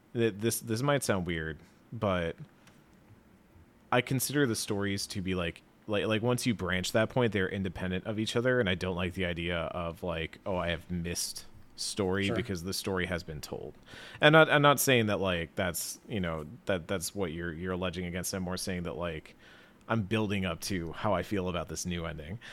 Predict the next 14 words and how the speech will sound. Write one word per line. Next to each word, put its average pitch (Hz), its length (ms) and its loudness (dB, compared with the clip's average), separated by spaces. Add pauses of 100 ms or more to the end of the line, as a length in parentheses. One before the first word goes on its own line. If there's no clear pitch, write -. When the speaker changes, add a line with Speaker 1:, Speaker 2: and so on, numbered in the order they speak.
(160)
Speaker 1:
<laughs> 170 100 6 (340)
Um, 156 440 8 (600)
that, 131 600 8
that, 113 240 4
like, 107 400 2
you 120 260 0
have 123 240 4
a 110 120 6
choice 107 480 2
to 113 140 -2
make 90 260 0
in 90 120 0
that 85 160 -2
moment, 87 440 -4